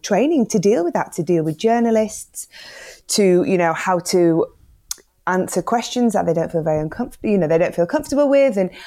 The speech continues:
and we were just like, you know, thrown into the lion's den. So we really did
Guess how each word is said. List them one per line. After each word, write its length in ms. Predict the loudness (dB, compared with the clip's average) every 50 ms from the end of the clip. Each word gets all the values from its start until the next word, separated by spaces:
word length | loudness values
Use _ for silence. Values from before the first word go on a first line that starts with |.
| -8 -2
and 120 | 0 2
we 100 | 2 2
were 120 | 2 2 0
just 180 | 0 0 0
like, 260 | 0 0 -2 -2 -4 -8 -14 -14 -12 _ -4
you 120 | -2 -2
know, 160 | 0 -2 -4 -6 -8
thrown 320 | -8 -4 -2 0 0 0 0
into 220 | -2 -4 -6 -6
the 80 | -4 -4
lion's 400 | -2 -2 -2 -2 -2 -4 -4 -6
den. 240 | -8 -8 -8 -8 -12 -14 -18 -20 -20 _
So 220 | -4 -2 0 2
we 140 | 2 2 2
really 340 | 2 2 2 2 2 0 -2
did 260 | 0 0 0 0